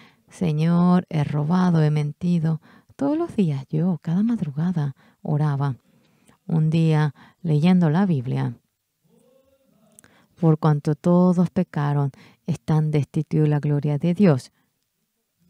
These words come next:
siendo justificados gratuitamente por la redención en Cristo Jesús". Por la gracia de Dios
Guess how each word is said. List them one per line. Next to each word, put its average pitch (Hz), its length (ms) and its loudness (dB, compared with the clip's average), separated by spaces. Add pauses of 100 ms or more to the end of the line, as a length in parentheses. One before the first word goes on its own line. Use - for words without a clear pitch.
(460)
siendo 226 480 -2
justificados 160 840 -6
gratuitamente 160 1120 -6 (320)
por 262 220 -4
la 180 160 -2
redención 180 680 -6 (300)
en 269 160 -18
Cristo 226 380 -20
Jesús". 147 640 -20 (680)
Por 269 180 -16
la 247 120 -10
gracia 233 420 -12
de 226 60 -14
Dios 233 440 -16